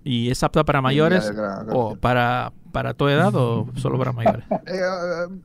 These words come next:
Speaker 2: bueno, hay de todo, hay de todo.
Speaker 1: <laughs>
Speaker 2: Ponemos, ponemos el explícito porque,
Speaker 1: Ah, pon el explícito.
Speaker 2: curiosamente, Martín, curiosamente, Martín,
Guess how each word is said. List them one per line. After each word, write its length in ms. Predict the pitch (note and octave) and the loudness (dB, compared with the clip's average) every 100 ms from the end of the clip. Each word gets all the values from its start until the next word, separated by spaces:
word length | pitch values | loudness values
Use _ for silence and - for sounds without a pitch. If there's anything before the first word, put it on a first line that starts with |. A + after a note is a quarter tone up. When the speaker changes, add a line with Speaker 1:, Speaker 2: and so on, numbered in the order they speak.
| - | 0
Speaker 2:
bueno, 520 | C4 A3+ G#3 G#3 G3+ G3 F#3+ G3 | 2 2 0 0 0 2 2 6
hay 120 | A3+ | 6
de 120 | G3 | 6
todo, 260 | F3 E3 C3 A2+ - | 2 0 0 0 2
hay 240 | G3 F3+ | 4 4
de 80 | C#3+ | 6
todo. 240 | - - - | 2 2 0
Speaker 1:
<laughs> 40 | |
Speaker 2:
Ponemos, 460 | - F3+ G#3 A3+ D3 - - - - | 2 2 4 2 -2 -10 -12 -12 -2
ponemos 380 | F3 G3 B3+ B3 | 0 2 0 2
el 80 | G#3+ | 0
explícito 640 | F3 - G3 G#3+ F3 G#3+ | 0 -2 -2 -2 -2 -2
porque, 460 | - D#3+ - D3 C#3 - - | 0 -4 -2 -2 -2 -6 -4
Speaker 1:
Ah, 80 | C#3+ | -2
pon 120 | D3+ | 0
el 60 | - | 0
explícito. 280 | - E3+ - | 2 0 0
Speaker 2:
curiosamente, 720 | - D#3+ G3 A#3 G#3 G#3 G3+ | -2 0 0 0 -2 -4 -4
Martín, 580 | G#3+ E3+ D#3+ F#3 G3+ G#3 G#3+ C4+ - - F#3+ - - | -4 -4 -2 -2 -2 -2 -4 -6 -8 -10 -10 -12 -8
curiosamente, 600 | C#3 D3+ F3+ F#3+ G3 G3 | -4 -2 -4 -8 -8 -6
Martín, 540 | E3 D3+ D3 F#3 F#3 | -4 -4 -2 -2 -2